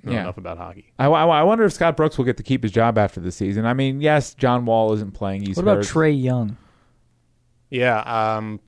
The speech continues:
Speaker 1: but they're, yeah, yeah, he's definitely up there too. I mean, they're not as good as you, as you would expect
Speaker 3: Trae
Speaker 1: them to
Speaker 3: Young
Speaker 1: be.
Speaker 3: better than
Speaker 2: He-,
Speaker 3: Brad Beal?
Speaker 2: here,
Speaker 1: No.
Speaker 2: here, here's the difference.
Speaker 1: That's, that was my big gripe about Beal not making it, was that Trae Young was a starter,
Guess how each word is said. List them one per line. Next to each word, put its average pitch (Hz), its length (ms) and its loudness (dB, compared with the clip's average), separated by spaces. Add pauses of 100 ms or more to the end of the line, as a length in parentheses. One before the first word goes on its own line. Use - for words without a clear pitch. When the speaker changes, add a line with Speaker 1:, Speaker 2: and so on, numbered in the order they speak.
Speaker 1:
but 127 160 -4
they're, 156 500 2
yeah, 113 400 -2 (200)
yeah, 120 160 -4
he's 123 160 -4
definitely 110 340 -4
up 98 100 -6
there 95 140 -4
too. 95 260 -12 (500)
I 120 60 -6
mean, 120 100 0
they're 127 120 2
not 113 180 2
as 95 100 -4
good 113 180 -4
as 98 160 -6
you, 104 160 -8
as 98 220 -8
you 101 80 -8
would 92 60 -8
expect - 300 -10
Speaker 3:
Trae - 40 2
Speaker 1:
them 175 60 6
to 175 40 6
Speaker 3:
Young 175 140 4
Speaker 1:
be. 170 80 4
Speaker 3:
better 165 180 4
than 160 140 0
Speaker 2:
He-, 156 60 2
Speaker 3:
Brad 156 240 2
Beal? 160 260 -2
Speaker 2:
here, 180 220 4
Speaker 1:
No. 165 100 2
Speaker 2:
here, 185 80 2 (220)
here's 165 240 4
the 156 60 -2
difference. 143 280 2
Speaker 1:
That's, 151 200 0
that 190 220 2
was 127 140 0
my 135 160 4
big 113 260 -2 (260)
gripe 113 360 -2
about 107 380 -2 (220)
Beal 113 220 -4
not 98 180 -4
making 104 280 -6
it, 92 100 -10
was 95 140 -10
that 101 100 -8
Trae 123 240 -4
Young 107 220 -4
was 92 100 -8
a 95 60 -12
starter, 139 580 -6